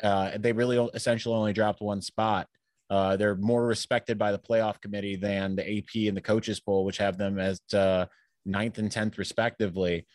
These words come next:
So I think that, that, that tells you that, hey, you know, that you're not being faulted too much for a loss to a team that's currently considered the number three team in the nation. Uh,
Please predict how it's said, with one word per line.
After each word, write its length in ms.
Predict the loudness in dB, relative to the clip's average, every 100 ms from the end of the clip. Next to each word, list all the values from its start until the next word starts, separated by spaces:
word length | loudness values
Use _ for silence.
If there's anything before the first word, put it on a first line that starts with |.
| _ _
So 600 | 0 4 6 6 4 2 _ -20 _ _
I 80 | -4
think 200 | -2 0
that, 140 | 2
that, 260 | 2 2 0
that 180 | -2 0
tells 280 | 0 0 0
you 180 | -2 0
that, 260 | 0 0 -4 -20 -20 -20 -6
hey, 340 | -2 0 -2
you 120 | -4 -4
know, 380 | 0 2 2
that 160 | 0 -4
you're 120 | -2
not 220 | -2 -2
being 200 | -2 -4
faulted 480 | 0 2 2 0 -4
too 160 | -2 0
much 280 | 0 -2 -4
for 160 | 0
a 80 | 2
loss 360 | 2 2 0 -4
to 240 | -2 0
a 60 | 0
team 300 | -2 -2 0
that's 260 | -2 -4
currently 380 | -4 -2 -2 -4
considered 380 | -4 -2 -2 0
the 60 |
number 200 | -2 -2
three 240 | -4 -4 -4
team 220 | -2 0
in 60 | 0
the 60 |
nation. 580 | 0 0 0 -2 -2 -4 -12 _ _ _ -2
Uh, 380 | 2 4 4